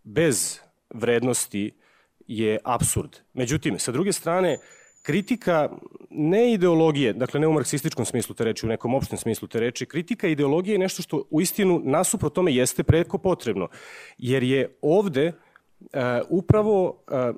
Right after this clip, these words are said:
ideologija kao nekakav sistem vrednosti suspendovana i neprestano kompromitovana. Znate, vi, ne znam, slušate, ne znam, nekog lika kakav je, recimo, Mića Jovanović, koji govori o tome da je uvek bio levičar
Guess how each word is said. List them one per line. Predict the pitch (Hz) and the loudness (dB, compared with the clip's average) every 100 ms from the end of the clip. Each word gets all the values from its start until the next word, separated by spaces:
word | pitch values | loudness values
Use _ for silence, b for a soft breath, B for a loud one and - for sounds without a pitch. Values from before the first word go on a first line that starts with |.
| - | -6
ideologija | 143 139 147 202 240 202 | -4 -2 0 -2 -2 -2
kao | - 185 | 0 0
nekakav | 190 208 - 120 | 0 -2 -4 -4
sistem | - 214 - 220 | -4 -4 -2 -2
vrednosti | 196 240 254 - 151 | 0 0 0 -2 -2
suspendovana | 196 - 226 185 180 160 | -2 -2 0 2 2 2
i | |
neprestano | 175 190 190 202 185 | 2 0 -2 -2 -2
kompromitovana. | 196 156 151 131 - 82 73 139 - _ - _ - | -2 0 2 0 -2 -6 -8 -14 -20 _ -20 _ -6
Znate, | 131 151 151 | 0 0 0
vi, | 113 | 0
ne | 127 | 0
znam, | 113 | -2
slušate, | - 139 - - 120 107 - B B B B B | -4 -6 -8 -4 -2 -2 -4 B B B B B
ne | 127 117 | -2 0
znam, | 98 107 | 0 0
nekog | 117 110 | -2 -2
lika | 127 110 | -4 -4
kakav | 127 127 | -6 -2
je, | 117 | -2
recimo, | 123 131 | -2 0
Mića | 123 - 120 | -2 -2 0
Jovanović, | 120 139 123 | 0 0 -2
koji | 123 | -2
govori | 123 139 | 0 0
o | |
tome | 120 127 | 0 0
da | 127 | 4
je | |
uvek | 143 131 | 4 4
bio | 123 113 | 2 2
levičar | 107 98 - | 2 0 -4